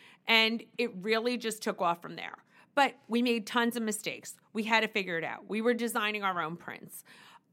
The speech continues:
We moved to our Jan's building in West New York, New Jersey. And it really took off. Everything was made in the U S A. We branched out from buckets. They said flip-flops. We were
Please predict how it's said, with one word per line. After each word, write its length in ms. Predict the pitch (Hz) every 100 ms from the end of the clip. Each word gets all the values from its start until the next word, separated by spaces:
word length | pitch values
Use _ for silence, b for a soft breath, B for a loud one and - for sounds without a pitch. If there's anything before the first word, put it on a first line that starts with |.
| _ _ _ _ _ - _ _ - - 180
We 160 | 190
moved 300 | 196 214 214
to 80 | 240
our 200 | 214 202 190
Jan's 400 | 180 202 190 196
building 560 | 180 190 180 185 180 180
in 200 | 175 175
West 220 | 175 170 185
New 80 |
York, 240 | 170 160 170
New 120 | 160
Jersey. 480 | 160 127 139 82 - B B B -
And 260 | 254 247 247
it 180 | 247
really 240 | 190 233 240
took 180 | 254 226
off. 180 | 156 -
Everything 340 | 220 233 247
was 180 | 233 208
made 200 | 208 202
in 80 | 202
the 80 | 190
U 140 | 175
S 180 | 156 165
A. 120 | 143 135
We 140 | 214
branched 420 | 190 233 226 226
out 280 | 220 202 -
from 180 | 208 196
buckets. 400 | 202 185 165 -
They 140 | 214
said 240 | 202 214 202
flip-flops. 560 | 214 208 - 127 -
We 160 | 202 226
were 300 | 220 214